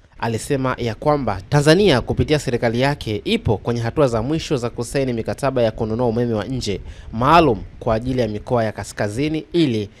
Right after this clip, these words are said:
mikoa hiyo ipate umeme wa uhakika na iondokane na adha ya umeme kukatika katika.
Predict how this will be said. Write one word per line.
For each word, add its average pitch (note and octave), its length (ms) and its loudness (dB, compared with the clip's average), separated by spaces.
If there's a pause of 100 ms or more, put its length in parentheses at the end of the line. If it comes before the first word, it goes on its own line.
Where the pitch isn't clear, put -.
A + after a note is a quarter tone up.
(360)
mikoa A#2+ 300 0
hiyo E3 340 2
ipate C3 360 0
umeme D3+ 400 0
wa B2+ 80 2
uhakika A#2 640 -2
na B2 120 -2
iondokane A#2+ 520 -2
na A#2 160 -4
adha A#2 400 2
ya A#2 140 0
umeme A2+ 420 -2
kukatika - 840 -10
katika. - 640 -10